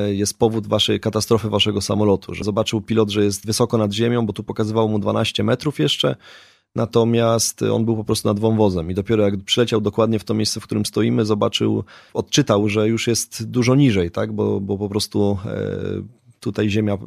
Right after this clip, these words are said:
była na, na dziesięć metrów wyżej niż, niż nad tym, w tym wąwozie. No i pokazał nam miejsce, e, w, w którym jest ta słynna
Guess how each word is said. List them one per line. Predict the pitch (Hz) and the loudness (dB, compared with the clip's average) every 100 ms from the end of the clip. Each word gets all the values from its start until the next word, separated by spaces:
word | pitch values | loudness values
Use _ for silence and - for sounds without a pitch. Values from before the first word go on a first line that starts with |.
| - | -14
była | 110 104 | -8 -4
na, | 107 101 104 | -2 -4 -6
na | 104 104 | -6 -4
dziesięć | 101 - 113 | -4 -2 0
metrów | 110 101 98 | 0 0 -2
wyżej | 110 113 107 | 0 2 0
niż, | 101 - | -2 -2
niż | 113 104 | -4 -4
nad | 104 104 - | -4 -6 -4
tym, | 107 104 101 | -4 -4 -6
w | - | -2
tym | 113 | 0
wąwozie. | 110 113 117 95 85 - - - _ _ _ _ | 2 4 2 2 -4 -10 -20 -20 _ _ _ _
No | 220 208 | -2 0
i | - | 0
pokazał | 127 123 113 | 2 2 4
nam | 107 104 | 4 4
miejsce, | 107 107 - 101 98 98 | 2 0 0 2 2 0
e, | 90 104 98 95 95 95 98 95 | -2 -4 -4 -4 -4 -6 -6 -8
w, | - - - - | -12 -20 -20 -20
w | - | -20
którym | - 101 101 98 98 98 _ _ _ - | -6 0 0 0 -2 -6 _ _ _ -6
jest | 104 98 | -4 -2
ta | - 98 95 95 | 0 0 0 -2
słynna | - 117 107 98 95 90 | -2 0 2 2 -2 -6